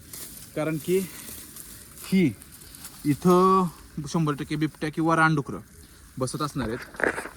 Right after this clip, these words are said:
तुम्ही बघू शकता, ही जागा अशी एकदम खंदून वगैरे, खणून वगैरे हे केलेलं आहे.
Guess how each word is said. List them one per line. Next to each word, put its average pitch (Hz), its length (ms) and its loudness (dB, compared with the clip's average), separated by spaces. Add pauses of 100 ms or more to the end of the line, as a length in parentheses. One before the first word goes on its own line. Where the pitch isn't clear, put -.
(500)
तुम्ही 127 160 4
बघू 127 180 8
शकता, 131 340 4 (1120)
ही - 200 0
जागा 131 320 6
अशी 131 180 2
एकदम 131 280 4 (1040)
खंदून 143 440 2
वगैरे, 139 340 4
खणून 139 240 2
वगैरे 139 360 4
हे 151 240 -4
केलेलं 120 280 0
आहे. - 260 -10